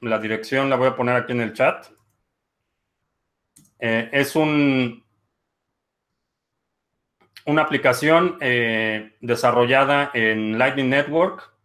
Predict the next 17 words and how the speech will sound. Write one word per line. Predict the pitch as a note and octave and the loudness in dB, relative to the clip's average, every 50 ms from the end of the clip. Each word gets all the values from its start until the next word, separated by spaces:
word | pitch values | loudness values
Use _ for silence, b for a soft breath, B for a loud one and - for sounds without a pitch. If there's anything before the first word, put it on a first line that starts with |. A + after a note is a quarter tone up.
| _ _ _ _ _ _ _ _ _ _ | _ _ _ _ _ _ _ _ _ _
Entonces, | B2 A2+ A2 A2 A#2 B2+ B2+ C3 A#2+ - C#3 C3+ C#3 C3 - - - - | -10 -10 -6 -2 0 0 0 0 0 -2 -2 -2 -2 -2 -6 -12 -16 -16
eh, | G#2 | -16
si | - - A2+ G#2+ G#2+ G#2+ G#2+ G#2 G#2+ G#2+ G#2+ A2 _ _ _ _ _ _ _ _ _ _ _ _ _ _ _ _ _ _ _ _ _ _ _ _ _ _ _ _ _ _ | -10 -6 -6 -4 -2 -2 -4 -4 -6 -8 -10 -16 _ _ _ _ _ _ _ _ _ _ _ _ _ _ _ _ _ _ _ _ _ _ _ _ _ _ _ _ _ _
quieres | _ - C#3+ D3 C#3+ C#3+ C#3+ - - - | _ 2 4 4 4 4 2 0 -4 -2
mandar | B2 A#2+ A#2+ A#2+ B2 C#3+ D#3 E3 | 0 0 2 2 4 4 4 4
unos | E3 E3 D#3+ D#3 D3 - | 4 4 2 2 2 2
satoshis, | C#3+ C#3 - D#3+ E3 E3 - F#3 F#3 F#3+ F#3 - - - - _ _ _ _ _ _ _ _ | 0 0 2 2 2 2 2 2 0 0 -2 -4 -12 -18 -20 _ _ _ _ _ _ _ _
eh, | - | -16
lo | A#2+ A#2 A#2 A#2+ | -10 -6 -4 -4
único | C3+ C#3 C3+ B2 A2+ | -4 -4 -4 -4 -2
que | - C3+ | -2 -2
haces | C3+ C3 C3 A#2+ A#2+ | -2 -2 -6 -10 -10
es | A#2+ C3 | -8 -8
aquí | A#2+ - - B2+ B2 - | -8 -6 -6 -10 -8 -6
copiar | - A2 - - B2+ B2+ C3 C3 - - - - _ _ _ _ _ _ _ _ _ _ _ _ _ _ _ _ | -6 -6 -2 2 4 4 4 4 0 -4 -12 -20 _ _ _ _ _ _ _ _ _ _ _ _ _ _ _ _
el | - B2 A2 | -10 -8 -6
request | A2 A#2 A2 - - D3 E3 F#3+ F#3 - - - | -6 -8 -6 0 2 2 2 2 0 -4 -10 -20